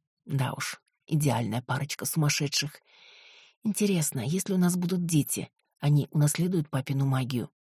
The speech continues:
«И о чём я думаю?» зевнула. Потом мелькнула мысль. До весны далеко, а в другие сезоны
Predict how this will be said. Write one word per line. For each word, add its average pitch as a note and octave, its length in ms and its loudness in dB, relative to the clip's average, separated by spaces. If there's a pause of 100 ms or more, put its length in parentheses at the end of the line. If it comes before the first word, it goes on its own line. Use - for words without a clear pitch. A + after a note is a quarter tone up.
(600)
«И C3+ 140 -8
о B2 120 -10
чём E3+ 340 -2
я F3+ 160 0
думаю?» E3+ 500 0 (520)
зевнула. B2+ 600 0 (960)
Потом G#3+ 320 -2
мелькнула G3 420 2
мысль. D#3+ 400 2 (580)
До C#3+ 160 0
весны E3 340 0
далеко, E3 540 -2 (520)
а C#3+ 80 0
в D3 60 4
другие D3 400 0
сезоны G3+ 500 0